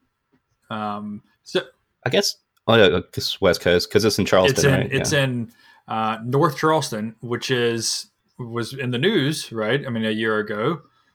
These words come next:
Speaker 1: um,
Speaker 2: Yeah,
Speaker 1: with
Speaker 2: Walter
Speaker 1: Walter
Speaker 2: Scott.
Speaker 1: Scott's shooting there in North Charleston by the North Charleston Police. I, I would say I can't imagine them not talking about it, but actually, I probably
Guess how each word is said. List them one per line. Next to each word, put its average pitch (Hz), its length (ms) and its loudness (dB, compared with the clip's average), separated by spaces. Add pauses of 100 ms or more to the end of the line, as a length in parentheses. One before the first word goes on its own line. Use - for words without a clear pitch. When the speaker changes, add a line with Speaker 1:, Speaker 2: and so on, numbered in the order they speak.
(280)
Speaker 1:
um, 110 300 -10 (180)
Speaker 2:
Yeah, 82 240 2
Speaker 1:
with 90 80 4
Speaker 2:
Walter 92 160 4
Speaker 1:
Walter 92 160 2
Speaker 2:
Scott. 92 80 2
Speaker 1:
Scott's 135 300 0
shooting 110 320 -2
there 110 260 0
in 110 140 0
North 113 240 -2
Charleston 131 400 0
by 104 80 -8
the 107 80 -8
North 110 200 -6
Charleston 107 420 -4
Police. 120 360 -4 (580)
I, 110 360 -2 (1700)
I 143 100 4
would 143 180 6
say 156 260 4
I 135 40 4
can't 139 280 -2
imagine 127 420 0
them 113 160 -2
not 117 220 0
talking 123 380 0
about 160 220 2
it, 160 200 -2
but 120 160 2
actually, 120 640 0
I 110 400 0 (140)
probably 110 680 0